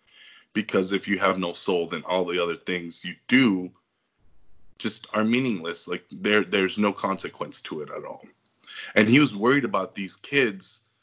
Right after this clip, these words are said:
and the people that were depowered, because if they commit suicide just so they can be reborn,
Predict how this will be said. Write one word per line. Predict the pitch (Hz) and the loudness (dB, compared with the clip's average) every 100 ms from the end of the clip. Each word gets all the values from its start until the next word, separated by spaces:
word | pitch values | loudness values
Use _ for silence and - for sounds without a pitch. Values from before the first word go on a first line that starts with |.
| _ _ _ _ | _ _ _ _
and | 107 101 | -4 -4
the | 90 | -6
people | - 139 120 | -10 -6 -4
that | 104 90 | -2 -4
were | 90 | -6
depowered, | - 95 - - 123 107 95 87 | -10 -14 -10 -4 -2 0 -2 -4
because | 101 - - 98 87 85 - _ _ _ _ | -10 -10 -4 -2 -2 -8 -16 _ _ _ _
if | 98 101 | -10 -2
they | 120 | 0
commit | - - 104 92 92 110 110 _ _ | 0 -4 -4 -4 -2 -2 -4 _ _
suicide | - - 117 104 98 92 82 80 - _ | -12 -6 -4 -2 -4 -6 -6 -8 -12 _
just | - 113 107 - | -6 -2 -2 -4
so | 98 | -4
they | 98 | -2
can | 98 90 | -4 -8
be | 87 98 98 | -10 -6 -6
reborn, | 98 95 - 80 85 95 127 | -6 -8 -8 -6 -2 0 0